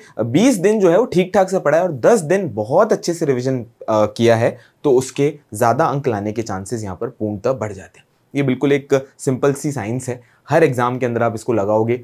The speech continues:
तो आपका बेड़ा जो है वो पूर्णतः पार हो जाएगा। इस, अ, पूरे के पूरे सेशन में हम ये चर्चा तो करेंगे कौन कौन से टॉपिक्स इंपॉर्टेंट हैं, पर उन टॉपिक्स के अंदर क्या क्या बातें ध्यान रखनी है उसको अपन बढ़िया तरीके से समझने की कोशिश करते हैं।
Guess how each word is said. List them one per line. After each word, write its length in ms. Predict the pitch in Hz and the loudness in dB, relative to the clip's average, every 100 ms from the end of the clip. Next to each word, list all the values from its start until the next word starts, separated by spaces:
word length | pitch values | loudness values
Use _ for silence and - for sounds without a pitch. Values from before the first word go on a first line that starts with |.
| _ | _
तो 60 | 107 | 0
आपका 320 | 104 107 127 | 0 0 -2
बेड़ा 300 | 101 104 113 | -2 0 0
जो 120 | 110 | -2
है 80 | 95 | -6
वो 60 | 117 | -8
पूर्णतः 380 | - 90 92 123 - | -8 -14 -12 -12 -10
पार 140 | 90 | -10
हो 80 | - | -12
जाएगा। 160 | - - _ _ _ _ - | -20 -20 _ _ _ _ 0
इस, 340 | 262 - - - | 0 0 -6 0
अ, 120 | 120 | 2
पूरे 240 | 110 143 139 | 2 2 2
के 80 | 143 | 2
पूरे 160 | 135 | 2
सेशन 280 | 135 104 135 | 0 -4 -4
में 200 | 107 131 - _ _ 160 | -6 -8 -12 _ _ -4
हम 180 | 202 123 | -4 0
ये 100 | 139 | 2
चर्चा 300 | 175 180 190 | 2 4 2
तो 100 | 185 | 4
करेंगे 320 | 170 175 262 | 2 2 0
कौन 220 | - 180 | 0 0
कौन 140 | 180 185 | 0 0
से 80 | |
टॉपिक्स 340 | 180 143 156 156 | 2 0 0 -4
इंपॉर्टेंट 380 | 117 95 95 - | -4 -6 -6 -14
हैं, 80 | _ _ - | _ _ 0
पर 100 | 185 | 2
उन 100 | 269 | 2
टॉपिक्स 460 | 269 131 - 226 - | 4 2 2 -6 -2
के 80 | |
अंदर 220 | 202 175 220 | -2 0 -2
क्या 220 | 180 135 | 2 2
क्या 180 | 135 240 | 2 0
बातें 360 | 113 107 220 | 0 0 0
ध्यान 260 | 151 139 135 | 0 -2 -4
रखनी 280 | 104 123 165 | -6 -4 -4
है 140 | - - | -4 -6
उसको 240 | - 214 | -2 0
अपन 240 | 165 175 | 0 2
बढ़िया 240 | 214 165 180 | 2 4 4
तरीके 300 | 147 110 135 | 2 -2 -2
से 60 | |
समझने 320 | - 110 104 113 | -4 -6 -6 -6
की 60 | |
कोशिश 280 | 113 92 107 | -8 -12 -14
करते 240 | - - | -16 -20
हैं। 80 | _ | _